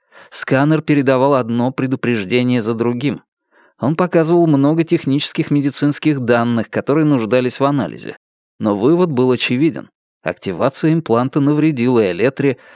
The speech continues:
хотя и не так сильно, как Расу. Сканер показывал, что необходимо быстрое вмешательство. Мои познания в медицине происходили главным образом из исторического сериала «Медцентр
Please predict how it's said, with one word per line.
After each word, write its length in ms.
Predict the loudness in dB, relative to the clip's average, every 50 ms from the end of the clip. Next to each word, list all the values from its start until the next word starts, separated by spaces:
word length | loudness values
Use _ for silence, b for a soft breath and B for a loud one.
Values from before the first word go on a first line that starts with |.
| B
хотя 320 | B -4 -4 -2 0 0 2
и 80 | 2 2
не 120 | 0 -2
так 320 | -2 -4 -8 -10 -8 -6
сильно, 380 | -8 -4 -2 -2 0 0 -2 -2
как 240 | -2 -4 -4 -4 -6
Расу. 420 | -8 -8 -6 -6 -6 -6 -8 -12 -16 _ _ _ _ _ _ _ _ _ _ -10
Сканер 460 | -8 -4 0 0 2 2 2 0 0
показывал, 460 | 0 -4 0 0 0 0 2 0 -2
что 180 | -2 -2 -2 -2
необходимо 580 | 0 0 -2 -2 -2 -2 -2 0 0 0 0
быстрое 600 | -2 -2 -2 0 0 0 0 -2 -2 0 0 0
вмешательство. 920 | 0 -2 -2 -4 -4 -2 -4 -4 -4 -4 -10 -8 -8 -8 -8 -8 -14 -18 -18 _ _ _ _ _ _ _ _ _ _ _ _ _ _ _ _ _ _ _ _ _ _ _ _ _ -8
Мои 240 | -4 -2 0 0 0
познания 640 | 0 0 0 0 0 0 0 2 2 2 2 2 2
в 20 |
медицине 560 | 2 2 2 0 0 0 0 0 2 0 0
происходили 680 | 0 0 -2 -2 -2 0 0 0 2 2 2 2 2 2
главным 480 | 0 0 0 0 0 2 2 2 2 2
образом 400 | 2 0 0 0 0 0 0 0
из 100 | 0 0
исторического 680 | -2 -4 0 0 0 2 2 0 -2 -4 -4 -2 -2 0
сериала 480 | 0 0 0 0 2 4 4 4 4 2
«Медцентр 800 | 2 2 0 0 -2 -2 -4 -4 0 0 0 0 -2 -6 -10